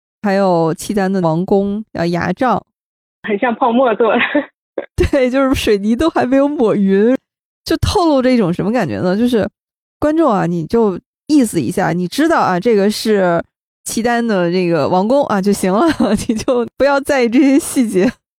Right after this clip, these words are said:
Speaker 2: 对，钱导也是摆明了啊，我知道你看这个剧也不是在意这些细节，主要还是看这个剧情体验。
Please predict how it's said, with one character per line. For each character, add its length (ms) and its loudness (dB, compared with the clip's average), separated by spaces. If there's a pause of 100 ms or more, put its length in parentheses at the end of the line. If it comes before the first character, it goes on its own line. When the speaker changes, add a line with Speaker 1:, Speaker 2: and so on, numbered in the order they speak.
(380)
Speaker 2:
对， 160 0
钱 180 -4
导 180 0
也 200 2
是 260 -4 (300)
摆 160 -2
明 200 -4
了 140 -2
啊， 280 -2
我 140 0
知 160 -4
道 220 0
你 120 -2
看 220 -8
这 60 -2
个 120 0
剧 180 -2
也 140 0
不 120 -12
是 160 -2
在 180 0
意 60 0
这 140 -4
些 140 0
细 220 -4
节， 80 -12 (640)
主 60 0
要 120 2
还 140 0
是 140 0
看 180 -4
这 80 0
个 120 2
剧 180 -4
情 180 0
体 160 -4
验。 220 -6